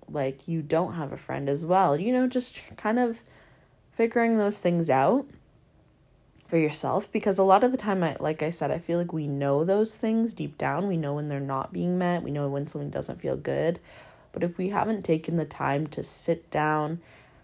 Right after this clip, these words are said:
and think about it and articulate it, like, if we haven't had these experiences that have made us think about these things, then it can be <laughs> really, really tricky to actually express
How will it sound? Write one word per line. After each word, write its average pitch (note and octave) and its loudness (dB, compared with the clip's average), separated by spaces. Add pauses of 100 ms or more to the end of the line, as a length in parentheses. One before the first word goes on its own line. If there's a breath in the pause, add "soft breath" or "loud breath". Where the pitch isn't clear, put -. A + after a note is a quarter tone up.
(100)
and - -12
think F3 -2
about E3 6
it D#3+ 4
and - -10
articulate E3 2
it, D#3 0 (160)
like, C#3 -8
if - -10
we E3+ 2
haven't E3 4
had D3+ -4
these D3+ -4
experiences D3+ -4
that - -4
have - -10
made D3 0
us D3 -2 (960 soft breath)
think F#3+ 0
about F#3 6
these G3 -2
things, F#3 2
then F3 6
it E3 -2
can F#3 2
be F#3+ 8
<laughs> - -2
really, F#3+ 6
really E3 6
tricky D#3+ 0
to - -4
actually C#3 0 (640 soft breath)
express - 2